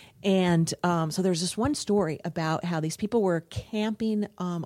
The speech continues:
along a river. They were on a fishing expedition, and they heard this really loud noise. And it was not the wind. It wasn't a sound like the wind would make. It was, it wasn't a sound that any animal they'd ever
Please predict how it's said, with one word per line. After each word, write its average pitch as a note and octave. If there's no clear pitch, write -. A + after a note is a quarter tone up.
along E3+
a A#3
river. E3+
They D#3+
were D#3+
on D#3+
a F#3
fishing D3
expedition, C#3
and F#3
they F3
heard A3
this E3
really G#3+
loud E3
noise. C#3+
And F3
it D3+
was E3
not E3+
the G#3+
wind. F#3+
It -
wasn't F3
a F3
sound D#3+
like E3
the D#3+
wind D#3+
would D#3+
make. D3+
It -
was, E3+
it F3
wasn't F#3
a -
sound E3
that -
any F#3
animal E3
they'd D3+
ever D#3+